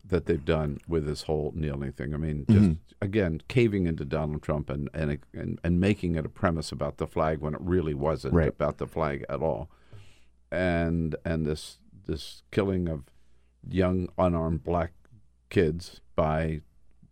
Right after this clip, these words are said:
Speaker 1: m-, mostly white cops just
Speaker 2: Mm-hmm.
Speaker 1: continues, and now in Chicago is a little different. For the most part, they get away with it.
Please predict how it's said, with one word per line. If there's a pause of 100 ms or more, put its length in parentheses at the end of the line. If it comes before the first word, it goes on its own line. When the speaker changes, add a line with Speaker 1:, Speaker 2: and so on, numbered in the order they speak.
(320)
Speaker 1:
m-,
mostly
white
cops
just
Speaker 2:
Mm-hmm.
Speaker 1:
continues, (160)
and
now
in
Chicago
is
a
little
different.
For
the
most
part,
they
get
away
with
it.